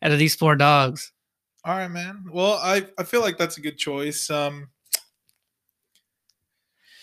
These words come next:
Speaker 2: out of these four choices, it's really hard for me, man, but the way I'm trying to think about it is, you know, if I owned this dog
Speaker 1: Yeah.
Speaker 2: and it came to life,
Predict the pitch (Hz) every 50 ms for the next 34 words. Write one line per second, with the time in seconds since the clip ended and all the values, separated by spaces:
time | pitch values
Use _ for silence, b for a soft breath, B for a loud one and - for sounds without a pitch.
0 | b b b b b _ _ _ - 180 220 226 208 233 240 233 240 - 285 269
1 | 269 269 - - 196 202 220 220 - 254 254 254 262 233 - - B B B -
2 | - _ _ _ _ _ _ _ _ _ _ - 190 190 - 302 370 370 269 175
3 | 190 196 214 208 208 - 220 226 233 233 226 233 226 233 233 226 226 220 175 165
4 | 190 190 185 175 208 233 233 214 196 202 208 202 - 220 208 202 196 185 190 185
5 | 180 180 196 175 180 180 180 180 185 180 175 170 160 156 143 151 160 160 160 151
6 | 147 147 143 - - _ _ _ _ _ _ _ _ _ _ _ _ _ - 170
7 | 165 - 220 226 208 165 170 165 170 180 196 196 196 196 196 196 196 170 156 160
8 | 156 160 185 196 208 208 208 - _ _ _ - 160 143 139 139 143 156 151 -
9 | _ - 165 160 160 156 156 - 180 175 175 170 165 151 151 151 156 170 180 185
10 | - - - -